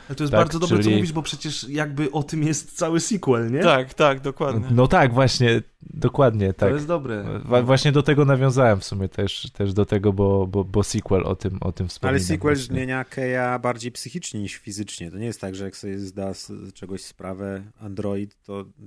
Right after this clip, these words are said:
Speaker 4: że jest androidem, to nagle, wiesz, przełącznik mu się włączy na
Speaker 2: No tak, no ale
Speaker 4: dwieście procent i
Speaker 3: Z drugiej strony, z drugiej strony, y, to jest też tak, że Descartes sobie całkiem nieźle radzi w mieście.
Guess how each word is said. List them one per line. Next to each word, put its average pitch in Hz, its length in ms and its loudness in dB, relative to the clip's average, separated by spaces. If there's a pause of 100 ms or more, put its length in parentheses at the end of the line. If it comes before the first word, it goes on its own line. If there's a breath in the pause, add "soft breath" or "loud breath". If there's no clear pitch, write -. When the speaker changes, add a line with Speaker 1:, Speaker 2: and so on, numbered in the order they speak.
(160)
Speaker 4:
że 101 160 -10
jest 104 140 -6
androidem, 107 460 -6
to 104 120 -12
nagle, 98 340 -10
wiesz, 85 320 -14 (100)
przełącznik 107 560 -6
mu 110 60 -10
się 107 140 -8
włączy 101 320 -8
na 101 60 -6
Speaker 2:
No 127 100 0
tak, 127 240 4
no 139 80 6
ale 143 160 8
Speaker 4:
dwieście 147 180 4
procent 110 160 -8
i - 80 -8
Speaker 3:
Z - 20 -6
drugiej 214 320 2
strony, 165 500 4
z 151 80 -4
drugiej 196 260 -2
strony, 151 300 -4
y, 147 160 -6 (520)
to 160 120 -2
jest 156 200 -4
też 156 140 -8
tak, 143 260 -2
że 147 360 -4 (640 soft breath)
Descartes - 320 -2
sobie 160 180 -2
całkiem 175 340 -2
nieźle 277 320 2
radzi 139 240 4
w 123 100 -6
mieście. 127 520 -2